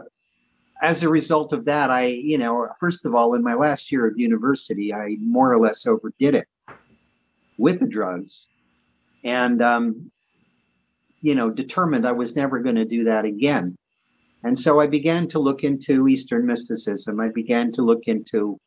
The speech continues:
Buddhism in particular, which I had a long-standing interest in, actually,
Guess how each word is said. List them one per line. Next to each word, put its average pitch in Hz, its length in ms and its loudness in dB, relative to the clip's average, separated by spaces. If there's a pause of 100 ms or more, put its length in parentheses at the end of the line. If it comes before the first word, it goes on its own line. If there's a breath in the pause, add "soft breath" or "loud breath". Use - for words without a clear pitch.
(360)
Buddhism 135 500 2
in 117 140 -2
particular, 110 640 -4
which 107 200 -4
I 117 100 -2
had 117 120 -2
a 113 80 0
long-standing 113 760 0
interest 120 400 -4
in, 98 120 -4
actually, 101 640 -4